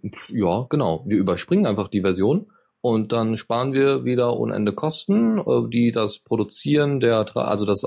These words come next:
Übersetzen und Übernehmen der Treiber und so weiter in Kauf nehmen würde. Und deswegen, ja, sparen wir uns das und warten auf den nächsten Release und dann kommt wahrscheinlich noch mehr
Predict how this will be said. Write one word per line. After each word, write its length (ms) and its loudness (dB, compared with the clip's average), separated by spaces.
Übersetzen 800 -2
und 180 0
Übernehmen 380 2
der 100 2
Treiber 420 0
und 120 -2
so 160 -4
weiter 500 0
in 160 -2
Kauf 240 -2
nehmen 220 2
würde. 260 2
Und 160 2
deswegen, 840 0
ja, 280 2
sparen 240 0
wir 80 4
uns 100 0
das 100 -2
und 140 0
warten 180 -2
auf 100 -4
den 100 2
nächsten 240 0
Release 400 2
und 60 2
dann 100 0
kommt 160 0
wahrscheinlich 320 0
noch 120 -2
mehr 360 2